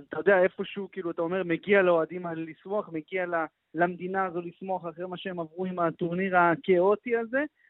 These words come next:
אבל מצד שני, כמו שאתה אומר, בשביל אפריקה, בשביל העולם, אה, וגם אולי בשביל יורגן קלופ, מאמן ליברפול, שלפני שגביע אפריקה לאומות יצא לדרך, אמר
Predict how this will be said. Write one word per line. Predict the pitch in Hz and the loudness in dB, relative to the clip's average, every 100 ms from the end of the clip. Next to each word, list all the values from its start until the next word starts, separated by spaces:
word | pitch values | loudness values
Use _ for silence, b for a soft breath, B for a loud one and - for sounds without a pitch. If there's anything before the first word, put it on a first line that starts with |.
| _ | _
אבל | 117 120 | -8 -8
מצד | 127 - 170 147 | -8 -2 -2 0
שני, | 156 180 190 | -4 -2 -2
כמו | 165 170 | -4 -6
שאתה | - 165 | -4 -2
אומר, | 143 160 190 202 190 _ _ _ - | -2 2 2 2 -2 _ _ _ -14
בשביל | 135 - 160 | -12 -6 0
אפריקה, | 170 180 - 208 185 214 175 | 2 2 -2 -10 0 2 2
בשביל | 170 - 175 170 | 0 -8 -2 0
העולם, | 156 156 165 190 202 196 180 _ _ - | 0 0 -2 0 -2 -4 -12 _ _ -12
אה, | 151 151 147 151 143 | -8 -6 -4 -6 -6
וגם | 156 269 339 | 0 2 2
אולי | 269 262 | -2 -4
בשביל | 226 - 190 | -6 -10 -6
יורגן | 180 190 185 175 | -2 -2 -4 -8
קלופ, | 185 190 - | -8 -10 -6
מאמן | 165 160 175 175 | -4 -2 -4 -4
ליברפול, | 175 180 - 359 | -6 -8 -10 -14
שלפני | - 165 - 165 170 | -12 -14 -14 -10 -10
שגביע | - 175 165 160 165 151 156 147 175 165 | -4 -2 0 0 0 -2 -4 -2 2 4
אפריקה | 165 - 175 | 2 -2 -8
לאומות | 156 165 165 | -6 -6 -10
יצא | 160 170 | -6 -4
לדרך, | 165 160 175 175 156 156 | -4 -2 -2 -2 -2 -2
אמר | 160 175 | 2 2